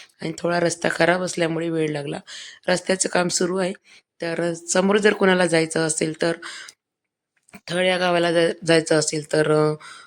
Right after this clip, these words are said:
मोताळा, तालुका मोताळा आहे, बुलढाणा जिल्हा आणि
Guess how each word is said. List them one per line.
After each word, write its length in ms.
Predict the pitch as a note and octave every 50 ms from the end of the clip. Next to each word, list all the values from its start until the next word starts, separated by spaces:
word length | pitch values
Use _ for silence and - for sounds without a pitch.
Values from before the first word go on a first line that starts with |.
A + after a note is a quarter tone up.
| _ _ _ _
मोताळा, 560 | F#3 F3 F3 E3 F3 F#3 F3+ F3 F3+ F3+ F3+ F3+ - _ _ _ _ _ _ _ -
तालुका 320 | F3+ E3+ F3 F3 - F#3+ F3
मोताळा 400 | F3+ F3 E3+ E3+ F3 F3 F3 E3+
आहे, 180 | E3+ F3 F3+
बुलढाणा 720 | F3+ E3+ F3+ F3+ - - - E3 D#3+ D#3+ D#3 D#3+ D#3 D#3+
जिल्हा 400 | D#3 D3+ F#3 G3 F#3 E3+ F3 F3 -
आणि 180 | - D3+ D#3